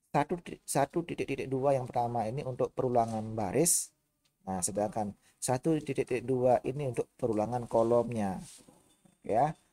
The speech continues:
Kenapa perlu di-, perlu diulang kolomnya? Karena barisnya berulang. Setelah baris pertama di, baris pertama, kolom pertama diproses, maka lanjut ke baris kedua,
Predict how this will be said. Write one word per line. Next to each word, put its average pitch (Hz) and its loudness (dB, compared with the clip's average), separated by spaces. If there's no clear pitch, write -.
Kenapa 170 0
perlu 143 2
di-, - -8
perlu 139 0
diulang 131 0
kolomnya? 131 2
Karena 110 2
barisnya 104 0
berulang. 131 4
Setelah 160 0
baris 156 4
pertama 139 0
di, 131 0
baris 127 -2
pertama, 143 2
kolom 127 2
pertama 123 -2
diproses, 123 0
maka 185 -2
lanjut 131 0
ke 117 2
baris 104 0
kedua, 107 4